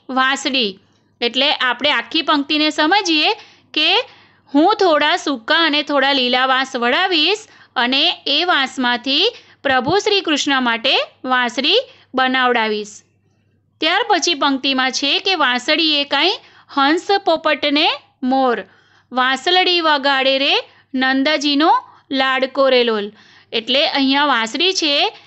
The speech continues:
એની ઉપર હંસ, પોપટ અને મોર મુકાવીશ અને એ વાંસળી કોણ વગાડશે? નંદજીનો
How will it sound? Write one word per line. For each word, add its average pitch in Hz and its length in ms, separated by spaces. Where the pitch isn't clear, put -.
એની 262 240
ઉપર 294 400
હંસ, 269 440
પોપટ 285 380
અને 285 240
મોર 269 300
મુકાવીશ 240 640
અને 302 400
એ 294 160
વાંસળી 285 420
કોણ 403 200
વગાડશે? 427 680
નંદજીનો 285 720